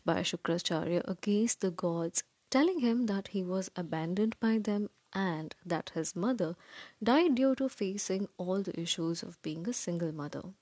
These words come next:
all because of the gods। Jalandhar met Vrinda after being injured badly in a fight with the gods where he had lost big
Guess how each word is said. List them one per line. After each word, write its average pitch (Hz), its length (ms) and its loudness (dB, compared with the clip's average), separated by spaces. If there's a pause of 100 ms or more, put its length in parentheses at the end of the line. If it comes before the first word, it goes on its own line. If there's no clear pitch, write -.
(480)
all 208 240 6
because 165 360 -2
of 160 140 -10
the 160 180 -10
gods। - 340 -8 (680)
Jalandhar 320 600 4
met 220 220 2
Vrinda 175 600 -2
after 175 380 -2
being 180 300 -2
injured 170 480 -2 (140)
badly 208 440 -2
in 180 200 -2
a 180 80 -2
fight 175 400 -6
with 170 160 -6
the 185 100 -2
gods 156 480 -4 (120)
where 180 160 -2
he 247 220 0
had 185 260 0
lost 170 500 -2
big 165 160 4